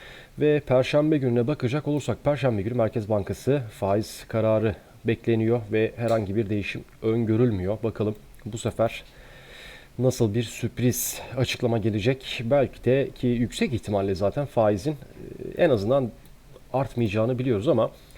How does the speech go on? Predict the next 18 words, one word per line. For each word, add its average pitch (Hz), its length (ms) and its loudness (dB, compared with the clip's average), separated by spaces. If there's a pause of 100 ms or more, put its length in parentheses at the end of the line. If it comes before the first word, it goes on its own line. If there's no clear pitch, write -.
(280)
düşmeyeceği 107 760 0
de 139 200 2 (720)
temennilerimiz 123 640 4
arasında. 135 500 2
Çünkü 127 400 0 (600)
şu - 240 0
anki 110 320 4
durumda 113 500 0
bir 123 140 0
faiz 101 420 -2
indirimini 104 420 -2
daha 101 340 0 (100)
kaldırabilecek 104 720 -2
bir 101 120 -4
durumda 104 340 -2
değil 104 200 2
kur. 123 260 -8 (640)
Bakalım, 110 360 -2